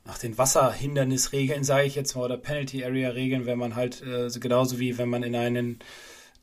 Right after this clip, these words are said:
Teich schlägt, der seitlich ist und rot gekennzeichnet ist. Da muss man halt auch die, ja, die verschiedenen Regeln in Anspruch nehmen.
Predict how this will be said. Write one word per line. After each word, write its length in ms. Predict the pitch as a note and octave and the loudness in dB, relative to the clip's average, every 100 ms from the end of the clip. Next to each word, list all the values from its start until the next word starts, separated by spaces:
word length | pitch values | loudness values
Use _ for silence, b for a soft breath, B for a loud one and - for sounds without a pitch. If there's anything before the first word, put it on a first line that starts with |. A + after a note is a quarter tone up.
| _ - | _ 2
Teich 460 | D#3+ E3 D#3 - | 6 6 4 0
schlägt, 520 | - - D#3 D#3+ C#3+ | 2 2 0 0 -2
der 180 | D3 C#3+ | 0 2
seitlich 460 | C3+ C3+ C#3+ C#3+ C3+ | 4 2 2 -2 -4
ist 160 | C#3 | -4
und 80 | C#3 | -2
rot 240 | C3+ C#3 - | -4 -4 -6
gekennzeichnet 640 | C#3 D#3 D#3 A2 G2 F#2 | -6 -2 0 0 -6 -14
ist. 180 | G2 - | -10 -8
Da 60 | G#2+ | -8
muss 220 | A2 - | -8 -6
man 160 | A#2 | -4
halt 160 | B2 A#2 | -4 2
auch 240 | B2 B2+ | 2 2
die, 420 | - B2+ B2+ B2 B B B B B | 0 0 0 0 B B B B B
ja, 140 | A#2 G#2+ | -8 -6
die 100 | A2 | -6
verschiedenen 560 | - C3+ C3+ C3 B2 | -2 0 2 2 0
Regeln 320 | A#2+ C3+ D#3+ | 0 2 4
in 100 | C#3+ | 2
Anspruch 460 | C3+ C#3 - D3 C3+ | 2 0 2 2 2
nehmen. 400 | D3 D3+ D3 | 2 0 -2